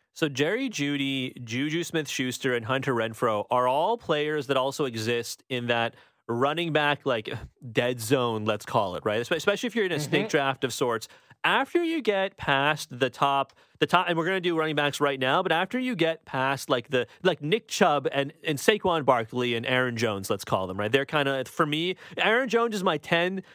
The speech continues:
Speaker 1: uh, tenth running back. Uh, let's see, Barkley is eleven and Chubb is, like, like, Chubb is thirteen, essentially. He's just outside of that top twelve,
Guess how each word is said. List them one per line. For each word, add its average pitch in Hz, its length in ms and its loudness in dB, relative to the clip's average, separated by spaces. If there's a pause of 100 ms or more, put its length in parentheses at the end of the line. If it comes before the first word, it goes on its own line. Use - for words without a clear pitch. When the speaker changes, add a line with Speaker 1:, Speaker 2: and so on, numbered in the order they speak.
(140)
Speaker 1:
uh, 151 340 2
tenth 185 220 2
running 185 240 0
back. 175 360 0
Uh, 127 300 0
let's 139 140 -4
see, 135 80 -2
Barkley 156 400 2
is 147 100 0
eleven 139 400 0
and 123 140 -6
Chubb 131 240 2
is, 123 180 -2
like, 135 220 0 (160)
like, 180 140 2
Chubb 247 200 4
is 254 140 -2
thirteen, 147 640 2
essentially. 101 380 -2
He's 107 100 -4
just 165 240 0
outside 135 400 2
of 117 80 -2
that 117 180 0
top - 220 2
twelve, 107 360 0